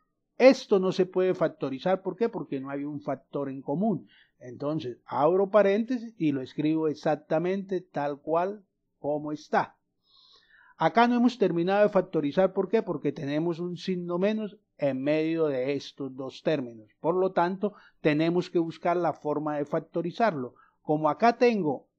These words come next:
un término y acá tengo otro término, y noto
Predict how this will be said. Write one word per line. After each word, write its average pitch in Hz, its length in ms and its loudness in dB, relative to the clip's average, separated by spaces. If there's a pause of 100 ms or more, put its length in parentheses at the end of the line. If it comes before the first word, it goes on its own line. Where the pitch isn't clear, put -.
(540)
un 208 220 0
término 135 500 4
y 123 100 -8
acá 156 320 0
tengo 160 440 -4
otro 180 400 0
término, 139 680 -2
y 156 160 2
noto 170 400 0